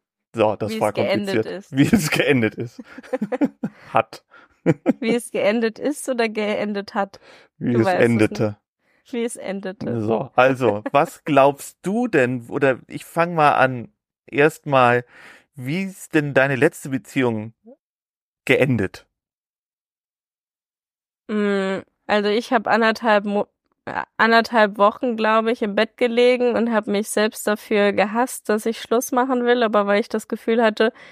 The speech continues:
Speaker 2: ich muss irgendwie noch mal was anderes erleben.
Speaker 1: Mich? In dem Fall?
Speaker 2: <laughs> Ja, dich in dem Fall.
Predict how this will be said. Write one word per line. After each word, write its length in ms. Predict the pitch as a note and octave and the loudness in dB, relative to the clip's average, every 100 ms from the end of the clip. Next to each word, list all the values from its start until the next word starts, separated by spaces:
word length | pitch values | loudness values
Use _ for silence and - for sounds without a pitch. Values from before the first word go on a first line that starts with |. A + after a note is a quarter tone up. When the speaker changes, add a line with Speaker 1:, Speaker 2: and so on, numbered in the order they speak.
| - - _ _ | -20 -20 _ _
Speaker 2:
ich 160 | A#3+ A#3 | -8 -2
muss 220 | A#3 - | -2 0
irgendwie 200 | A3 A3 | 0 2
noch 120 | A3+ | 2
mal 160 | A3+ G#3+ | 2 0
was 80 | |
anderes 340 | G#3+ A3 B3+ C4 | 2 -2 0 0
erleben. 580 | C4 B3 C4 C4+ D4 F4+ _ _ _ _ _ - | 0 2 2 2 0 -4 _ _ _ _ _ -6
Speaker 1:
Mich? 380 | A2+ A#2 - - _ _ _ _ _ - | -2 0 -2 -20 _ _ _ _ _ -6
In 100 | A2+ | -2
dem 120 | G3+ | -2
Fall? 300 | - A#2+ C3+ - - | 0 0 0 -2 -2
Speaker 2:
<laughs> 260 | F4+ - C#4 | -2 0 -2
Ja, 220 | A#3 C4+ - - - | 0 0 0 0 -2
dich 280 | A3+ C#4+ C#4+ | -4 -2 0
in 160 | C#4+ A#3+ | -2 2
dem 200 | A#3+ B3+ | 2 2
Fall. 360 | - B3 C4 | 0 2 2